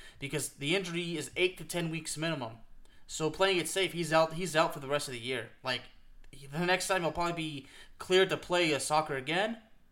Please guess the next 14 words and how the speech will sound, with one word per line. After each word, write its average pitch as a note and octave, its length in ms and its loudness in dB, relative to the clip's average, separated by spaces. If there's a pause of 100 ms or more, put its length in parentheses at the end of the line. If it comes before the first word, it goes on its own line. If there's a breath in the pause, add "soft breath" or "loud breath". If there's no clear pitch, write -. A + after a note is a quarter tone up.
(220)
it's D#3 140 -8
gonna F3 160 0
be F3 100 0
in D3+ 60 -2
two E3 120 -6
thousand D3+ 280 2
twenty-two. A2+ 420 -10 (520)
And A#2 120 -12
that, D#3 240 6
folks, D#3+ 460 -2 (360)
I C#3 100 -2
can C#3 180 -10
guarantee B2+ 440 -2
you. E2+ 220 -10